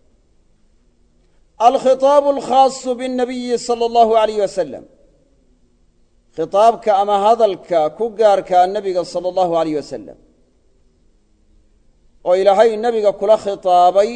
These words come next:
oo kula hadlay sallallahu alayhi wasallam. Yatanaawalu xukmuhu lummata. Wuxuu gaarayaa oo cammimayaa, xukunkiisu ummadda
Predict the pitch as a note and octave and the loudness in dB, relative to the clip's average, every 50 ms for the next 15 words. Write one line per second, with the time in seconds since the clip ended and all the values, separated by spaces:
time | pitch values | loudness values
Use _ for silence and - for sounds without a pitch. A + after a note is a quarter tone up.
0 | A#3+ - - _ _ _ _ _ _ _ _ _ _ _ _ _ _ _ _ _ | -12 -18 -20 _ _ _ _ _ _ _ _ _ _ _ _ _ _ _ _ _
1 | _ _ - F3 E3 E3+ - F#3+ G#3 A#3 G#3+ F#3+ F#3+ G3 F#3+ F#3 F#3 F#3+ G3 G#3 | _ _ -6 -6 -6 -4 -4 2 2 2 4 4 2 0 0 0 2 2 2 0
2 | A3+ A#3+ A#3+ A3+ - - G#3+ G#3+ G#3 G#3 G#3 G#3+ G3+ G3 G3+ F#3+ F#3+ F#3+ F#3+ F#3 | 0 -6 -10 -10 -4 -4 0 0 0 0 2 0 2 2 2 2 2 0 -2 -6
3 | E3+ E3 - C#3 G#2+ D#2+ - - _ _ _ _ _ _ _ _ _ _ _ _ | -6 -6 -8 -14 -14 -16 -20 -20 _ _ _ _ _ _ _ _ _ _ _ _
4 | _ _ _ _ _ _ _ _ _ _ _ _ _ _ _ _ _ - D#3 F3+ | _ _ _ _ _ _ _ _ _ _ _ _ _ _ _ _ _ -2 -2 0
5 | F3+ F3+ - G3 G3+ G#3+ A3+ A#3 A3 G#3+ G3+ G#3 G#3 G#3 G3+ F#3+ - - A3+ A#3 | 0 0 0 0 2 2 2 2 2 2 6 4 4 4 4 -2 -4 -4 -4 -4
6 | A#3 G#3+ G#3 G#3+ A3 G#3 G#3 G3+ G3+ - A3+ A#3+ A3+ G#3+ G3+ F#3+ F#3 F3 E3+ E3 | -4 -4 -6 -6 -2 -2 -2 -4 -4 -6 -8 -8 -8 -8 -6 -4 -4 -4 -2 -4
7 | D#3 C3 G#2 - - _ _ _ _ _ _ _ _ _ _ _ _ _ _ _ | -4 -4 -4 -6 -10 _ _ _ _ _ _ _ _ _ _ _ _ _ _ _
8 | _ _ _ _ _ _ _ _ _ _ _ _ _ _ _ _ _ _ _ _ | _ _ _ _ _ _ _ _ _ _ _ _ _ _ _ _ _ _ _ _
9 | - E3 D#3+ F3 F#3 F#3+ F3 D#3+ G#3+ A3+ A#3+ A#3+ A#3+ A3+ A3+ A3 A3 G3 G#3+ A3+ | -10 -8 -4 -2 -2 -2 0 4 6 6 8 8 6 4 4 2 2 2 2 0
10 | G#3 F#3+ G#3+ G#3+ A3 A3+ B3+ C4+ B3+ A#3 G#3+ G#3 F#3+ E3+ C#3+ A#2 E2 - - - | 0 0 -4 -4 -4 -4 -2 0 0 0 0 2 2 2 0 0 -4 -8 -16 -20
11 | _ _ _ _ _ _ _ _ _ _ _ _ _ _ _ _ _ A3 B3+ A#3 | _ _ _ _ _ _ _ _ _ _ _ _ _ _ _ _ _ -2 -2 0
12 | G#3+ B3 A#3+ A3+ G3+ B3+ C4+ B3+ A#3 - - A#3 A#3 B3 A#3+ A3+ A3+ A#3 B3+ C#4 | 0 -2 -2 -2 -4 -6 -6 -6 -8 -4 -4 -4 -4 -4 -6 -8 -2 0 0 0
13 | A#3 A3 A#3+ | 2 2 2